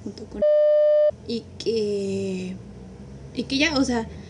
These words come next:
como en forma de preocupación de, "Oye, es que están tomando, y si hacen esto aquí, lo pueden hacer en otro lado, que en un antro, y que les pueden meter tal cosa", ¿no?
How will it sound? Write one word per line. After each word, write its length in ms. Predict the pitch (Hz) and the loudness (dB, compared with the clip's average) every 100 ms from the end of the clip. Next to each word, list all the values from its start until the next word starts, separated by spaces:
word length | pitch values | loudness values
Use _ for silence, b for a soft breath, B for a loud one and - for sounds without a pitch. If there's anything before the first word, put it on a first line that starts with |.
| B B - - | B B -18 -4
como 180 | 233 240 | 0 0
en 100 | 240 | 0
forma 260 | 254 262 | 0 2
de 80 | 262 | 2
preocupación 840 | 247 226 226 233 226 262 262 254 | 2 0 0 0 0 2 2 2
de, 180 | 214 202 | 0 0
"Oye, 200 | 208 220 | 2 4
es 100 | 214 | 2
que 80 | 226 | -2
están 240 | 214 226 | -4 -4
tomando, 680 | 220 214 247 254 254 247 240 226 | -2 -2 0 -2 0 0 2 2
y 120 | 214 | 2
si 140 | 220 | -2
hacen 240 | 214 214 214 | -4 -4 -6
esto 180 | 208 | -8
aquí, 320 | 226 269 277 269 | -8 0 2 2
lo 160 | 233 | 0
pueden 260 | - 220 208 | -2 -4 -4
hacer 220 | 208 208 | -8 -8
en 120 | 202 | -8
otro 180 | 202 196 | -8 -6
lado, 460 | 208 233 247 240 226 | -2 -2 -2 -4 -4
que 80 | 226 | -4
en 100 | 208 | -4
un 180 | 220 | -2
antro, 320 | 240 254 226 233 | -2 -2 -4 -6
y 40 | |
que 100 | 214 | -4
les 140 | 202 | -6
pueden 180 | - 220 | -4 -6
meter 240 | 226 - 226 | -8 -10 -12
tal 240 | 190 190 | -10 -10
cosa", 300 | - 202 - | -8 -10 -6
¿no? 180 | 110 | -4